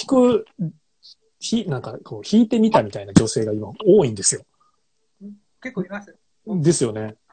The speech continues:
Speaker 1: あの、で、あの、昔、っていうか、二千十三年、十四年ぐらいに、結構、あの、白人の女性とか、その、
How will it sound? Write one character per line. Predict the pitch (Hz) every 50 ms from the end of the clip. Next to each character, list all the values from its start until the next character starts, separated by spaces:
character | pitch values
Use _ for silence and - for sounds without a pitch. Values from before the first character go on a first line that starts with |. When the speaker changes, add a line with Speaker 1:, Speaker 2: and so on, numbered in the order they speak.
| _ _ _ _ _ _ _ _ _ _ -
Speaker 1:
あ | 156
の、 | 131 123 120 120 117 117 113
で、 | 113 143 139 135 131 127 123 123 123 - _ _ _ _ _ _ _ _ _ _ _ _ _
あ | - 135 113
の、 | 104 107 104 104 104 104 104 101 101 98 104 117
昔、 | 131 175 196 - 285 262 - - - 269 269 247 - - _
っ |
て | - -
い | - - 117
う | -
か、 | - _ - - -
二 | 214 190 202
千 | - - 302 302 262 190 135
十 | 127 160 214 240 254 269
三 | 247 - - 277 269 269 269 269
年、 | 269 269 262
十 | 226 240 262 262 262
四 | 262 262
年 | 262 269 269
ぐ | 247 190
ら | 135 113
い | 110
に、 | 110 113 120 127 120 110 104 - _ _ _
結 | - - -
構、 | - 113 110 - -
あ | - 117
の、 | 104 101 110 -
白 | _ - 151 147 156
人 | 143 147 147
の | 139 131
女 | 123 123
性 | - 131 120
と | 120 120
か、 | - - 95 92 - _ _ _ _ _ _ _ _ _ _ _
そ | - - -
の、 | 101 95 95 -